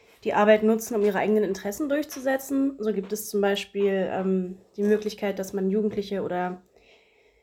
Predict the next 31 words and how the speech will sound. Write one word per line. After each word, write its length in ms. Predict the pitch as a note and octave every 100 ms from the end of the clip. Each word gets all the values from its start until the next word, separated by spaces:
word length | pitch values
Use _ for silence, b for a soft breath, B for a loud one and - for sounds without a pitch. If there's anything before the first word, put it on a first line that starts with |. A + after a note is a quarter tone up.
| b b
Menschen 360 | G3+ G#3+ A#3 A3+
in 140 | G#3
so 80 | G3
einer 140 | G3 G3
Position, 560 | G3+ F#3+ F#3+ B3 B3
in 80 | A3+
so 60 | G#3+
einer 120 | G#3+
Hilflosen 720 | A3 A3 A3 G3+ G3+ F#3+ -
auch 160 | G#3+ G3+
nutzen 320 | A3 A3 A3+
kann, 180 | G#3+ F#3+
um 120 | G3
sie 100 | F#3+
quasi 240 | G3+ F#3+
zu 140 | F#3+ G3+
radikalisieren 880 | G3 F#3+ G3 G3 F#3+ C4+ C#4 C4+
oder 420 | - - G3 F#3+ -
um 400 | F#3 F#3 F3+ - b b b -
eben 300 | F#3+ F#3 F#3
verwerfliche 580 | G3+ G3 A3+ B3 A#3+
Interessen 560 | A3+ G#3+ G#3+ G#3 G#3+ G#3+
durchzusetzen. 1000 | G3+ G3+ - F#3+ F#3 F#3 - F#3 F#3+ B B B B B B B
Außerdem 460 | - F#3+ A3+ A3 G3+
gibt 180 | G3 G#3
es 120 | G#3+
in 120 | G#3+
Berlin, 460 | G3+ G3+ A3+ A#3+ -
ähm, 460 | G#3+ G#3+ G#3+ G#3
zwei 300 | G3+ - G3+
Träger. 580 | G3 - G#3 A#3 B3+ B3+